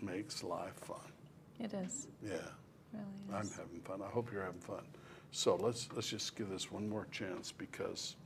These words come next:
Speaker 1: some of them haven't seen it one more time yet. So let's light it with my antenna.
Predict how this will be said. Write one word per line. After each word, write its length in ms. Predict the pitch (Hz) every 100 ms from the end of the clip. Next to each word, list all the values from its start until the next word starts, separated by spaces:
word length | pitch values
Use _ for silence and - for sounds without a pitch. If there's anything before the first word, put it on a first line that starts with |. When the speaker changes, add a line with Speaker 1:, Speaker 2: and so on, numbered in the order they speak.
| - -
Speaker 1:
some 120 | -
of 40 | 98
them 180 | 87 87 - - - - - - -
haven't 220 | 85 82
seen 180 | - 101
it 60 | 98
one 160 | 92 85
more 140 | 87
time 240 | - 90 85
yet. 120 | 78 - - - - - -
So 380 | - 107 82 - - - -
let's 200 | 92 -
light 300 | 95 95 101
it 140 | 127 - - - -
with 140 | -
my 140 | 190 175
antenna. 480 | 87 - 95 95